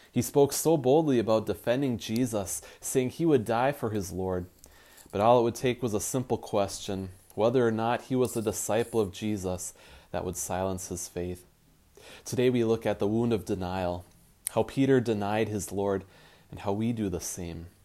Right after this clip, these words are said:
But, but we also see Jesus' compassionate response. He restored Peter's faith, just as he does for you and me. Peter was an impulsive disciple who would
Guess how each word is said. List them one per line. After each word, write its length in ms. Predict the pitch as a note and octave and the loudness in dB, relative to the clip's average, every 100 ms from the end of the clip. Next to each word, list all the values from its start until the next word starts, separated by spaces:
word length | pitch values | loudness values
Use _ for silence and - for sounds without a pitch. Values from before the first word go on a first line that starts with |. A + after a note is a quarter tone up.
| _ _ _ - - | _ _ _ -20 -14
But, 640 | F2 F2+ - G#2 G#2+ - | -12 -8 -2 -2 -2 -4
but 140 | A2 | -2
we 120 | G2 G2+ | 0 2
also 480 | G#2+ A2 - G#2+ | 2 0 -2 -2
see 280 | G#2 - G2 | -4 -6 -8
Jesus' 640 | F#2 F#2+ G2+ F2+ G2 F2+ - | -8 -6 -6 -4 -6 -6 -10
compassionate 800 | - F2+ - F2+ F#2 - F#2 - | -10 -12 -8 -6 -6 -8 -10 -10
response. 720 | F2 - E2+ E2+ E2+ - - _ - - - - | -10 -10 -10 -10 -12 -14 -18 _ -20 -20 -20 -6
He 140 | C#3 | 0
restored 580 | B2 - - B2+ B2 A2+ | 0 0 -2 0 2 0
Peter's 460 | - A#2 G2+ F#2+ - | -2 0 0 -4 -6
faith, 380 | F#2 F2+ E2 - _ _ _ _ | -6 -6 -8 -16 _ _ _ _
just 280 | - - - | -12 -10 -10
as 180 | G#2+ - | -10 -6
he 140 | B2+ | -4
does 580 | G#2 F#2 E2+ F2 - - | 0 -2 -2 -6 -14 -12
for 100 | - | -8
you 180 | F#2 F2+ | -4 -4
and 120 | E2+ E2+ | -6 -8
me. 220 | E2+ E2+ _ _ _ _ _ _ _ _ _ _ _ _ _ - - - - | -10 -12 _ _ _ _ _ _ _ _ _ _ _ _ _ -18 -16 -18 -2
Peter 220 | C3 A#2+ | 2 4
was 200 | A2+ A2 | 4 2
an 60 | A2 | 0
impulsive 580 | G2 - G2+ - G#2 | -2 2 2 2 -4
disciple 580 | G2 - - G2 - G2 | -4 -4 -2 -2 0 -4
who 160 | F#2 G#2+ | -2 -2
would 180 | F#2+ | 0